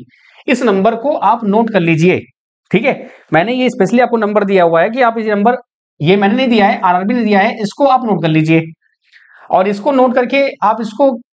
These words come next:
जितना हो सके आप भाई इसमें पूछिए, आप जो भी आपके डाउट्स हैं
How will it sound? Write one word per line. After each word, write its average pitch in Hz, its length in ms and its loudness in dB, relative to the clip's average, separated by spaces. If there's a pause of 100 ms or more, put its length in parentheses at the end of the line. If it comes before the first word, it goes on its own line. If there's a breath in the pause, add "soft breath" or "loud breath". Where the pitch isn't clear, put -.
(160)
जितना 202 220 2
हो 233 180 0
सके 233 220 0
आप 233 140 2
भाई 233 240 0 (160)
इसमें 208 460 -2
पूछिए, 170 280 0
आप 131 220 0 (120)
जो 226 200 0
भी 285 120 0
आपके 240 220 -2
डाउट्स 147 340 -4
हैं 107 120 -8